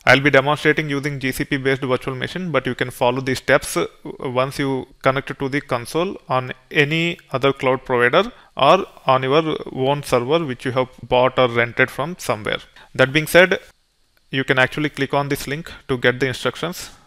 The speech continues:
This is DigitalOcean, uh, link. You can actually scroll down and you can see the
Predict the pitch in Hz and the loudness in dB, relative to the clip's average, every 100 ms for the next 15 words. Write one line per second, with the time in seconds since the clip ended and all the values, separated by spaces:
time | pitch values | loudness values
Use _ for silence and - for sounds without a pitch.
0 | _ 143 123 127 135 131 123 120 139 131 | _ -10 -4 0 -2 -2 -4 -2 -2 -2
1 | - 135 131 123 - 127 143 - - - | -2 -6 -6 -10 -10 -8 -8 -10 -16 -20
2 | _ _ 120 120 117 117 - 127 - 120 | _ _ -6 -2 -2 -2 -2 -4 -4 0
3 | 117 123 180 - _ - 127 123 127 123 | 0 0 -6 -8 _ -6 -4 -2 -4 -4
4 | 127 123 127 123 117 | -6 0 2 4 2